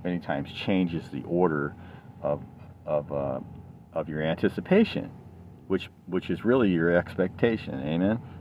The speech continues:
Praise the Lord. Hallelujah. And God brings about, uh, a whole different counsel or a whole different set of, of, um, of, um,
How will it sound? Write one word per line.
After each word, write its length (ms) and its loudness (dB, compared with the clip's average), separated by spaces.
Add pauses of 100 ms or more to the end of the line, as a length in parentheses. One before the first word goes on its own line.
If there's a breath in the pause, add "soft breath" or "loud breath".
(140 loud breath)
Praise 280 2
the 80 0
Lord. 300 2 (480 loud breath)
Hallelujah. 480 2
And 100 2
God 240 6
brings 240 4
about, 400 4 (500 loud breath)
uh, 340 -2
a 80 -2
whole 200 2
different 420 2
counsel 440 4
or 220 0
a 60 -4
whole 240 2
different 400 2 (160)
set 220 6
of, 260 -2 (680 loud breath)
of, 280 -4
um, 380 -4 (1040)
of, 400 -16
um, 440 -4